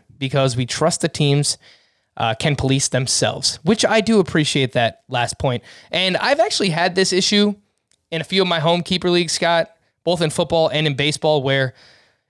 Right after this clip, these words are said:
it comes down to the trade deadline and I'm seeing,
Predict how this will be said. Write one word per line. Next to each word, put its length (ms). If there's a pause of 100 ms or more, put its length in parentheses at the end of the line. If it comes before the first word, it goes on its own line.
(120)
it 80
comes 240
down 340
to 640
the 100
trade 320
deadline 500
and 100
I'm 100
seeing, 560